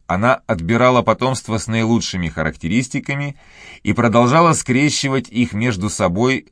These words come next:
шаг за шагом приближаясь к заветной цели. Но тактики Сагден и Саусман объединяет еще одно сходство.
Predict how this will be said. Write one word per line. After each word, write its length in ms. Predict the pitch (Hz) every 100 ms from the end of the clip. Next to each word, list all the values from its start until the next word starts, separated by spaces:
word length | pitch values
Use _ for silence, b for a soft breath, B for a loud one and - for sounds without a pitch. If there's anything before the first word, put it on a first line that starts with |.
| _
шаг 340 | - 117 104
за 160 | 78 92
шагом 400 | - 123 131 127
приближаясь 720 | 101 82 82 78 98 107 -
к 140 | 78
заветной 560 | 71 87 82 85 87 85
цели. 500 | - 71 64 58 - _ _ _ _ _ _ _ _ _ _ _ _ _ _ -
Но 400 | 107 135 143 - _ _ _ -
тактики 520 | 139 - 123 117 120
Сагден 640 | - 120 101 113 135 120 _
и 340 | 110 110 107 -
Саусман 800 | - 139 147 - 113 92 80 - _ -
объединяет 720 | 80 90 87 117 143 143 120
еще 520 | 131 131 - 143 147
одно 380 | 101 92 101 120
сходство. 680 | - 98 87 - - 53